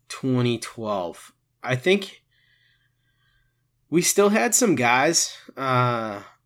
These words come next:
after that trade went down, but it was really that amazing cocktail of free agents that was brought in in twenty thirteen that, like, was the zeitgeist that kind of they captured in order to win that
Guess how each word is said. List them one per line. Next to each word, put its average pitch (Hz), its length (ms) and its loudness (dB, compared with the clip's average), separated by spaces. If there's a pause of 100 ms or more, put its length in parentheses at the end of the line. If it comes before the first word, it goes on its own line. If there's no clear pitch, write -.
after 151 360 2
that 143 200 4
trade 147 300 2
went 147 240 -2
down, 151 340 0 (480)
but 131 400 0 (240)
it 143 160 -6
was 135 220 -6
really 165 320 6
that 127 380 4 (420)
amazing 127 580 4
cocktail 135 720 -2
of 117 320 -4
free - 460 0
agents 127 400 -2
that - 140 -6
was 120 120 -6
brought 117 300 -4
in 123 180 0
in 117 120 0
twenty 123 280 -2
thirteen 127 640 -2
that, 107 180 -6
like, 117 280 -8
was 110 160 -4
the 117 140 -4
zeitgeist 117 760 -2
that - 360 -8
kind 120 220 -4
of 107 240 -6 (760)
they 127 120 2
captured 127 640 2
in 127 280 -4
order 123 340 0
to 123 160 -2
win 117 300 -4
that 110 360 -2